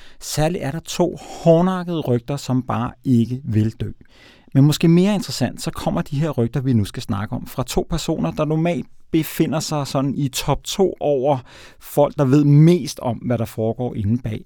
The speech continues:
Apples lukkede mure. Det ene rygte, det har Apples hofreporter, det kan jeg godt lide at kalde ham, Mark Gurman, som afsender.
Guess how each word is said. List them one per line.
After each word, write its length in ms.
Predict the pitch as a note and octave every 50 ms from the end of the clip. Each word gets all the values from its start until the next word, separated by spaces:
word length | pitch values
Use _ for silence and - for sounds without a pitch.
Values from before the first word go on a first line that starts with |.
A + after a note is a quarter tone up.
| - -
Apples 440 | A2+ G#2 G2 - A#2 A2+ - - - - -
lukkede 440 | - G#2 G#2 F2+ E2+ A2 G#2+ G#2+ A2+
mure. 420 | A#2 B2 C3+ C#3 C#3+ D#3+ D#3+ A#2+ D#2+ - - - _ _ - - - - - - - - -
Det 80 | E3 -
ene 280 | - F#3 F#3+ G#3 A3 A#3
rygte, 440 | - D#3 B2 G#2+ - - B2 A#2 A#2+ -
det 80 | D3 C#3
har 240 | B2 D#3 D3+ - - _
Apples 360 | C#3 C3+ C3+ D#3 D#3+ - - - - - -
hofreporter, 640 | F#3 F#3+ - - G3+ - - D3 B2 A#2+ A2 A2
det 220 | G#2 - - A2 -
kan 120 | - C3
jeg 80 | A#2 G#2+
godt 140 | A#2+ G#2+
lide 80 | A2 A#2
at 60 | - -
kalde 180 | A#2 A2 G#2+
ham, 140 | A#2 A2+ -
Mark 280 | - B2 A#2+ A2+ A2+ A2 - -
Gurman, 380 | B2+ A#2+ B2 C3 C#3+ C#3 C3
som 200 | B2+ - C3 B2+ -
afsender. 440 | G#2+ G2 G2+ - - - G2 G#2